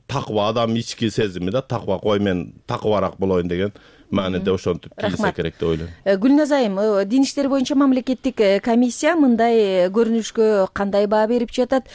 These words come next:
Speaker 2: Жүзүн ар дайым ачык алып жүргөн кыргыз аялдарынын азыр улуттук кийимден качып, э, бетин толук жаап алышы динге берилгендикпи же билимсиздикпи? Же, э, таптакыр эле, э, Балярина, э, ажы айткандай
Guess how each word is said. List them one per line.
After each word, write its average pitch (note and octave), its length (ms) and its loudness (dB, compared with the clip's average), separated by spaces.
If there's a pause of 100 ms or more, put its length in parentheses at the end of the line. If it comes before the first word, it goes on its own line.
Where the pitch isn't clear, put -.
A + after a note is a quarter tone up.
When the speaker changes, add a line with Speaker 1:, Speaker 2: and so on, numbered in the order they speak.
(200)
Speaker 2:
Жүзүн A#3+ 320 2
ар C4 180 2
дайым B3 240 2
ачык A#3+ 280 -2
алып A#3+ 200 -2
жүргөн A#3 360 0
кыргыз C4 480 -2 (300)
аялдарынын G#3+ 680 0
азыр G#3+ 180 0
улуттук A#3+ 440 2
кийимден A#3+ 500 4
качып, B3 320 -2 (480)
э, E3+ 360 -2
бетин B3 340 2
толук - 320 0
жаап A#3 260 2
алышы C4 380 0
динге A#3+ 420 4
берилгендикпи A#3 1040 0
же C4+ 420 2
билимсиздикпи? A3 880 0 (100)
Же, C4 420 0 (400)
э, A3 160 -6 (140)
таптакыр C#4 400 -4
эле, C4 140 0 (220)
э, G3 640 2
Балярина, A3+ 880 0
э, F#3+ 400 0
ажы A3 140 0
айткандай B3 460 0